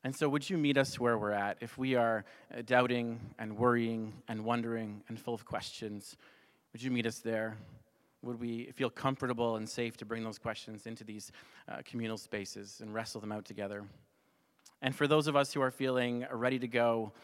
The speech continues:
and kind of like Caleb, uh, let's go, let's, let's cross over together, uh, we need those voices too.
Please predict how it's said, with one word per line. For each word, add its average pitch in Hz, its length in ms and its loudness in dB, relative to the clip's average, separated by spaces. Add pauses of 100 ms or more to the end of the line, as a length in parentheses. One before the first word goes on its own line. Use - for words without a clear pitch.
(340)
and 113 540 -2
kind 135 180 0
of 139 80 0
like 123 340 0
Caleb, 113 540 4 (360)
uh, - 220 -8 (220)
let's 131 260 0
go, 120 420 2 (560)
let's, - 500 -8
let's 123 220 -4
cross 120 280 0
over 110 160 -4
together, 107 440 -4 (480)
uh, - 120 -8
we 123 120 0
need 139 100 4
those 131 160 2
voices 123 380 0
too. 101 320 -4